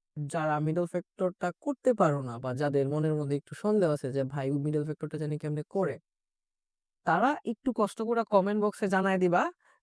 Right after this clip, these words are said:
যে, "ভাই, মিডল ফ্যাক্টরটা করায় দিন।" মানে মিডল ফ্যাক্টর একটা ডেডিকেটেড ক্লাস দিন, মিডল ফ্যাক্টর একটা ডেডিকেটেড ক্লাস দিয়ে দিব তোমার জন্য। ওইটা যদি দেখো, তাহলে একদম হান্ড্রেড পার্সেন্ট শিওর তোমার মিডল ফ্যাক্টর নিয়ে আর কোনো ধরনের সমস্যা থাকবে না। এবং,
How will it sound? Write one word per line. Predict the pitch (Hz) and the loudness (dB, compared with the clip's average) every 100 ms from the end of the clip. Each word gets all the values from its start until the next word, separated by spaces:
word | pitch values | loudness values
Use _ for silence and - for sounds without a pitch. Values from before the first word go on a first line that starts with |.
| - | -4
যে, | 143 185 320 _ _ _ _ _ _ _ _ _ _ 147 | 4 4 4 _ _ _ _ _ _ _ _ _ _ 0
"ভাই, | 165 | 2
মিডল | 151 147 | 4 2
ফ্যাক্টরটা | 135 - 120 | -2 -8 -10
করায় | - 147 127 | -4 -2 -2
দিন।" | 113 101 - | -4 -8 -10
মানে | 123 127 135 - | -6 -2 -2 -2
মিডল | 143 156 | -2 -2
ফ্যাক্টর | 170 202 | -2 -2
একটা | 208 185 | -2 0
ডেডিকেটেড | 165 165 147 127 | 2 2 2 -2
ক্লাস | 131 127 | -4 -6
দিন, | 127 113 | -6 -6
মিডল | 135 151 | -4 -6
ফ্যাক্টর | - 160 170 | -6 -4 -4
একটা | 165 170 | -2 2
ডেডিকেটেড | 175 180 160 151 | 4 4 2 2
ক্লাস | 165 175 | 0 2
দিয়ে | 202 | 4
দিব | 202 | 4
তোমার | 196 196 208 | 4 0 0
জন্য। | 240 302 - _ - _ - | 0 -2 -4 _ -20 _ 2
ওইটা | 185 190 214 | 2 4 4
যদি | 233 240 | 4 2
দেখো, | 208 226 - 285 302 | 4 2 0 -6 -2
তাহলে | - 170 208 151 - _ _ _ | -2 0 0 0 -2 _ _ _
একদম | - 208 185 175 226 208 | -2 0 0 -2 -4 -4
হান্ড্রেড | - 208 226 226 | -4 0 2 0
পার্সেন্ট | - 202 165 165 | 0 -4 -6 -8
শিওর | - 262 339 _ _ _ | -4 -2 -4 _ _ _
তোমার | - 165 | -4 0
মিডল | 165 190 220 | 2 4 2
ফ্যাক্টর | 240 240 | 0 -2
নিয়ে | 247 226 | 0 0
আর | 175 | -2
কোনো | - 202 208 | -2 -2 -2
ধরনের | 196 190 | -2 -4
সমস্যা | 240 214 156 | -4 -6 -6
থাকবে | 139 123 101 | -8 -8 -8
না। | - _ _ _ _ _ _ _ - | -12 _ _ _ _ _ _ _ -8
এবং, | 147 220 | -2 -2